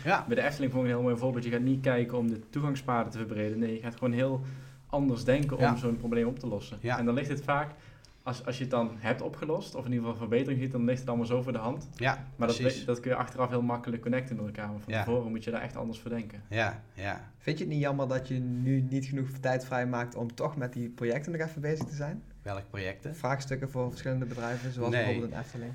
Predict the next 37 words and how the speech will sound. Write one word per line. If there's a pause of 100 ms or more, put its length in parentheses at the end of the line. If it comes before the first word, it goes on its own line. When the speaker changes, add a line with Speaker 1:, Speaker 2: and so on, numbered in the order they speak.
Speaker 1:
Ja,
de,
de,
ja,
dat
is,
ik
snap
dat
je
dat,
eh,
eh,
bedoelt.
Eh,
alleen,
ehm, (640)
op
een
gegeven
moment
v-, (100)
vond
ik
dat
ook
goed
geweest. (120)
Want,
eh,
je
komt
op
heel
veel
verschillende
plekken.